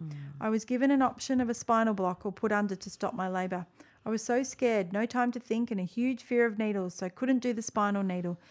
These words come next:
Speaker 2: That's big mum guilt. I also feel guilty that I have to work and can't be home when they finish school or take them to school and have time to always have a clean house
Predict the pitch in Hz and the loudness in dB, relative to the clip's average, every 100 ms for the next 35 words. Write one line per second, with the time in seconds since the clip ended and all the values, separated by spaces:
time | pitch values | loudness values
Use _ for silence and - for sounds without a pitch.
0 | - - 233 - - - 254 226 233 233 | -20 -4 -2 -2 -8 -4 -2 0 2 2
1 | 226 214 190 - - - _ - 214 247 | 2 2 -2 -4 -12 -20 _ -6 0 0
2 | 269 294 262 220 233 240 247 214 202 208 | 0 -2 -2 2 2 2 0 0 0 -2
3 | 214 185 196 285 - 208 190 220 233 262 | -6 -2 0 -2 -4 -6 0 0 0 0
4 | 233 220 226 220 214 - 214 214 - 214 | 0 2 2 2 2 0 0 0 -2 0
5 | 208 202 190 208 208 220 226 226 - 220 | 2 0 0 -4 -2 0 -2 -4 -4 0
6 | 214 208 202 185 - 202 208 208 - 220 | 0 0 -2 -6 -6 -2 0 -2 -2 0
7 | 233 233 214 196 - 277 320 277 254 254 | 0 0 -4 -6 -2 -2 2 2 2 0